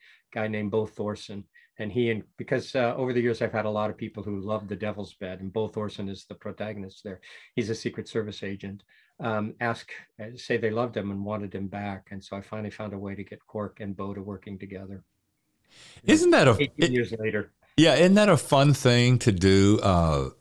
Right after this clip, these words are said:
Speaker 2: to find a character from your past that somebody says, "Whatever happened to him, and can we get more of him?" And you're like, "Hmm, yeah, let's dig him up."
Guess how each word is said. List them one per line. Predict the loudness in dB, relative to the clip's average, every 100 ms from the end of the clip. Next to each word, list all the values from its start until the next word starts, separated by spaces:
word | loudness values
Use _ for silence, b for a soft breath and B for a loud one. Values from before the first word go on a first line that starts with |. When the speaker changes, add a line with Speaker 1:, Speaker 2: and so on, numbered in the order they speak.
| _ _
Speaker 2:
to | -2
find | -2 0 2 4 4 4
a | 2
character | 0 2 4 4 4 4 4 4
from | 2 0 0 -2 -2
your | 0 0
past | 2 2 2 0 -2
that | -6 -6
somebody | -2 0 0 0
says, | -2 0
"Whatever | 2 4 6 4
happened | 2 2 2 2
to | 4
him, | 4 2 0
and | 0
can | 0
we | 0
get | 2 2
more | 4 4 4
of |
him?" | 4 2 2
And | 0
you're | 0
like, | -2 -4
"Hmm, | -2 0 0 -4 b b b b b b b -4
yeah, | 0
let's | 0 0
dig | 4 6
him | 6 6
up." | 6 4 0